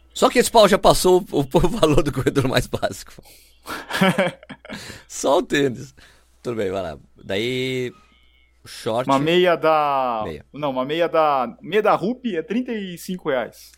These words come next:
Speaker 2: Trinta e três reais, eu acho.
Speaker 1: De quem?
Speaker 2: Da Rupi.
Speaker 1: Da Rupi,
Speaker 2: Aquela,
Speaker 1: mas, mas
Speaker 2: aquelas
Speaker 1: trinta e cinco pau.
Speaker 2: coloridas.
Speaker 1: Ok, ok.
Speaker 2: Trinta e cinco pau, vai.
Speaker 1: Trinta e cinco conto, a meia.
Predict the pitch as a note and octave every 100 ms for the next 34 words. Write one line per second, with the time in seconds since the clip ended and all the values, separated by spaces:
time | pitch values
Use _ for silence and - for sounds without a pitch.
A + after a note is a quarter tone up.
0 | _ A3+ C#4+ A#3 F#3+ C3+ - D#3+ C3+ C3
1 | A#2 G#2+ G#2 - _ _ _ E2 B2+ G3
2 | - _ _ _ _ _ _ _ _ -
3 | _ - B2+ F#3 G#3 B2+ G2+ _ _ _
4 | _ - F2 B3+ B2+ A#2 A#2 _ G2+ B2+
5 | - D3+ C#3+ C3+ C3 A2+ - - - F2
6 | F2+ - - _ _ - G3+ - - A#2+
7 | G2 A2 G#2+ _ _ _ _ - F#2 F2+
8 | D#2 E2 A#2+ B2 F2+ F2+ B2 C3+ C3+